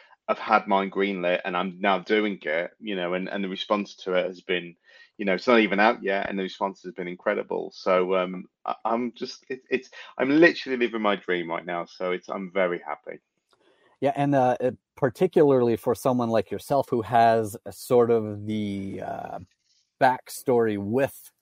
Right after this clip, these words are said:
Speaker 2: comic, you know, your own personal comic fandom that
Speaker 1: Mm.
Speaker 2: you do. And to that point,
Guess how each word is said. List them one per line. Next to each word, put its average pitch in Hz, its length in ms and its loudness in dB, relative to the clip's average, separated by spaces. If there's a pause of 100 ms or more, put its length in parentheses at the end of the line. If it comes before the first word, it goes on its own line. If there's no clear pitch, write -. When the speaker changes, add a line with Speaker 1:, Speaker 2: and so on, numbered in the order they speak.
(280)
Speaker 2:
comic, 117 480 0
you 113 100 -4
know, 104 80 -4
your 104 320 0
own 120 240 -4
personal 107 420 -4
comic 104 360 -4 (120)
fandom 120 540 -2 (440)
that 110 180 4
Speaker 1:
Mm. 110 100 0
Speaker 2:
you 101 180 -2
do. 98 280 -4 (320)
And 110 360 0 (140)
to - 180 2
that 127 240 8
point, 143 420 0